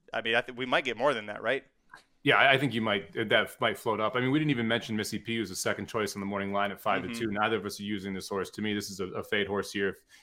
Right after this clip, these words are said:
Speaker 2: if Missy P wins, I'm a loser.
Speaker 1: Um, sh-, yeah, that's, that's the way I looked at her. She, I was really excited about her when she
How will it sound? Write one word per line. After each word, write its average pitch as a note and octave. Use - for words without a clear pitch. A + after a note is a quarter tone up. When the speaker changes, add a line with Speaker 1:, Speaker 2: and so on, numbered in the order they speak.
Speaker 2:
if -
Missy A#2+
P A2
wins, F#2+
I'm F2+
a E2+
loser. E2
Speaker 1:
Um, C3
sh-, -
yeah, C#3+
that's, E3
that's E3+
the A3+
way G#3+
I G3+
looked F#3
at C3+
her. A#2+
She, D3
I C3
was C3
really D3
excited E3
about D3+
her C#3+
when C#3
she A#2+